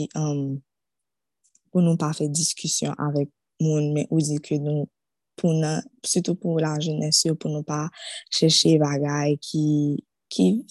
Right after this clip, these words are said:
ki terès bagay monden bagay lajenès yo. Donk senyò, m ap mande w tanpri kontinye fè travay sa lakay nou kote ke yo ap ede nou vreman an mete tout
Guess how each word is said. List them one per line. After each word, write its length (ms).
ki 160
terès 640
bagay 240
monden 480
bagay 240
lajenès 720
yo. 160
Donk 240
senyò, 480
m 80
ap 160
mande 240
w 240
tanpri 320
kontinye 400
fè 140
travay 340
sa 140
lakay 340
nou 160
kote 320
ke 140
yo 100
ap 160
ede 300
nou 180
vreman 380
an 140
mete 460
tout 100